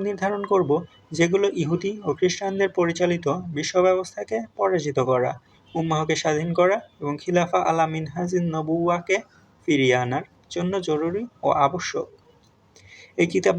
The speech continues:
লেখা হয়েছে সমগ্র মুসলিম উম্মাহ ও তাদের নেতৃস্থানীয় ব্যক্তিদের উদ্দেশ্যে, যেখানে তাদের সামনে বর্তমান সময়ের ঘটনাগুলোর সঠিক বিশ্লেষণ ও সমাধান পেশ করার চেষ্টা করা হয়েছে। কারণ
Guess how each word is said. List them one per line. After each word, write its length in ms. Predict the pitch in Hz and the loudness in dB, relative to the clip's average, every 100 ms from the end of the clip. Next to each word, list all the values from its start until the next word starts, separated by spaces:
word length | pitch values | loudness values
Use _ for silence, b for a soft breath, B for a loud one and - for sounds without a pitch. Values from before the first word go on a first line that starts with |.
| 175 | 2
লেখা 200 | - 170 | 0 0
হয়েছে 280 | 170 180 - | 0 -2 -4
সমগ্র 380 | 185 160 151 147 | -4 -2 0 0
মুসলিম 360 | 151 139 135 147 143 | -2 -4 -4 -2 -2
উম্মাহ 240 | 139 143 156 - | -2 -2 -4 -8
ও 60 | 147 | -4
তাদের 260 | 143 143 143 | -2 -2 -2
নেতৃস্থানীয় 800 | 160 165 - 170 - 185 170 151 139 - | -4 -6 -4 -6 -6 -4 -2 -2 -4 -6
ব্যক্তিদের 440 | - 139 - 151 151 | -6 -6 -4 -4 -2
উদ্দেশ্যে, 500 | 135 127 143 - 139 135 B B B - | -2 -4 -8 -6 -6 -8 B B B -2
যেখানে 300 | 175 190 208 | -2 0 0
তাদের 300 | 202 190 196 - | 2 2 2 -2
সামনে 220 | 214 208 165 | -4 -2 0
বর্তমান 360 | 147 160 170 175 175 | 0 0 -2 -2 -2
সময়ের 300 | 180 180 180 | 0 0 0
ঘটনাগুলোর 640 | 123 143 165 170 160 139 165 b b | -2 -6 -6 -4 0 0 -2 b b
সঠিক 300 | - 160 156 170 | -6 -6 -4 -4
বিশ্লেষণ 480 | 175 - 196 185 214 226 - | -4 0 0 0 -2 -6 -8
ও 40 | 175 | -6
সমাধান 420 | 165 180 180 190 202 | -4 -2 -4 -4 -6
পেশ 140 | 196 185 | -6 -2
করার 220 | - 196 190 | 2 2 2
চেষ্টা 300 | - 180 151 131 | -4 -4 -4 -2
করা 160 | 135 123 | 0 2
হয়েছে। 320 | 127 127 - 135 135 _ _ _ 415 392 392 - b b b _ - | 2 0 -4 -8 -10 _ _ _ -10 -10 -10 -16 b b b _ 2
কারণ 180 | 147 | 2